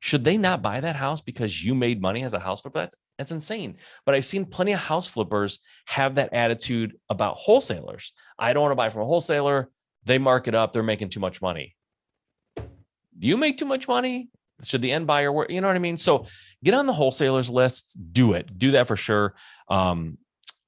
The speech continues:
direct mail, I like postcards, and we could get into that sometime too, but I like postcards. Those are the, that's the way to go, I think. And, uh, Google pay-per-click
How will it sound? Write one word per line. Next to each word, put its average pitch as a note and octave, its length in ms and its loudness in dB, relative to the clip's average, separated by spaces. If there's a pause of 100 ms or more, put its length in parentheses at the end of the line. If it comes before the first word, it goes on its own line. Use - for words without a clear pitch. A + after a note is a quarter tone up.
direct B2 380 4
mail, C3 380 4
I A2+ 80 2
like A#2+ 160 2
postcards, B2 800 0
and G2+ 180 -6
we G#2+ 120 -4
could F#2+ 300 -4
get G#2+ 140 2
into G#2 200 2
that G#2 220 2
sometime G#2+ 440 0
too, A2 220 0
but F#2+ 180 2
I G#2 60 -2
like G#2+ 200 2
postcards. A2+ 640 2
Those G2 200 0
are G2 80 0
the, F2+ 160 -4
that's F#2+ 220 -6
the A2 80 -4
way G2+ 100 2
to G2 60 0
go, G2 120 2
I F#2+ 80 2
think. G2 220 -4 (440)
And, F#2 260 0
uh, E2+ 180 0 (180)
Google C3 460 2 (100)
pay-per-click C3 580 -4